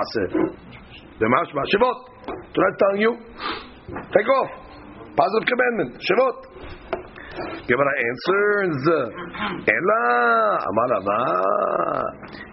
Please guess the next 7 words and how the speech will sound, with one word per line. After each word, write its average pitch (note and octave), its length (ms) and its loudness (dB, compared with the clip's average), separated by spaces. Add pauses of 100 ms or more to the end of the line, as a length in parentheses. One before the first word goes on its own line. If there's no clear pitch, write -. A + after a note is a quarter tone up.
(140)
הפר F#3 360 0 (100)
קירה B2 320 2 (160)
דעתו C#3 320 2 (100)
לוודאי, C3 480 0 (480)
ואין D#3+ 220 4
דעתו D3+ 400 2 (680)
לספק. E3 2000 4